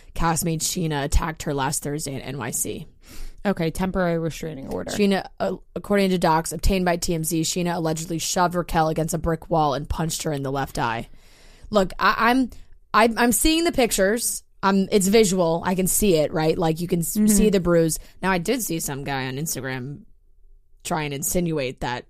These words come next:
Speaker 1: these were old pictures. That would be wild. I don't really know if that's a rabbit hole. <laughs> That's a real rabbit hole to go down. Um,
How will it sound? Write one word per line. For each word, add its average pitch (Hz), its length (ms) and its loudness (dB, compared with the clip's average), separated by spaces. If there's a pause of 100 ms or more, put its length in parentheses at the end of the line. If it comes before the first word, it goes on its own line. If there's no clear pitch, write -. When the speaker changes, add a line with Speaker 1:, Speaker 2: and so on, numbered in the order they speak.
Speaker 1:
these 160 280 -4
were 156 140 -10
old 143 240 -4
pictures. 139 600 -4
That 160 320 0
would 135 120 -10
be 127 100 -8
wild. 110 400 -8
I 139 120 -6
don't 143 100 -6
really 139 200 -4
know 135 160 -8
if - 220 -12 (140)
that's - 460 -6 (140)
a 170 120 -8 (160)
rabbit 156 360 -2
hole. 165 260 -2 (340)
<laughs> - 360 -12
That's 185 360 -4
a 160 160 0
real 175 340 2
rabbit 160 320 -2
hole 175 120 -2
to 185 80 -6
go 175 160 2
down. 185 320 0 (500)
Um, 165 560 2